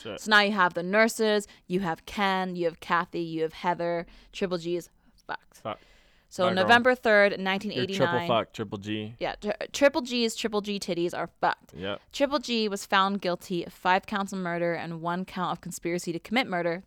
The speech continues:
Speaker 2: the first person she tried to kill that didn't work out. And the court gave her five life sentences.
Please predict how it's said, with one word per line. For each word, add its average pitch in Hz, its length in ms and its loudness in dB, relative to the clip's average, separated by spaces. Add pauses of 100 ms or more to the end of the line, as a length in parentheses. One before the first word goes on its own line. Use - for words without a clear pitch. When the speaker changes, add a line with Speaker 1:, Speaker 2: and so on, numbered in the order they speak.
(140)
Speaker 2:
the 185 80 -4
first 156 300 -6
person 170 260 -6
she - 140 -10
tried 160 180 -6
to 156 60 -4
kill 160 220 -8
that 156 100 -10
didn't - 160 -14
work 160 200 -10
out. 156 240 -2 (560)
And 185 140 0
the 190 80 2
court - 380 2
gave 180 180 -2
her 180 160 -2
five 175 540 -2
life 165 260 -2
sentences. 151 720 -10